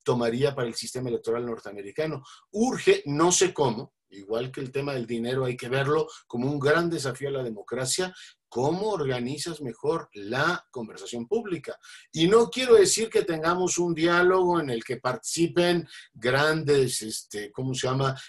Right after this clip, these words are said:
eh, académicos y todo se haga con una enorme responsabilidad.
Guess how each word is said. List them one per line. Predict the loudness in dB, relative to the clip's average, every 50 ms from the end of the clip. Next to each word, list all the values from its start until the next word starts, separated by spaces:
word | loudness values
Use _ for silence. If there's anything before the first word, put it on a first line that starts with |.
| -14 -12
eh, | -8 -4
académicos | -4 -2 -2 -2 0 4 4 6 8 8 8 8 8 6 6 6 4 2 2 0 0 0 0 -2 -4
y | -6
todo | -4 -4 -2 -2 0 0
se | 0 0 0 0
haga | -2 -2 -4
con | -4 -6 -6
una | -4 -4 -4 -4
enorme | -4 -4 -4 -4 -4 -4 -4 -6
responsabilidad. | -4 -4 -6 -6 -6 -8 -8 -6 -2 0 2 2 2 2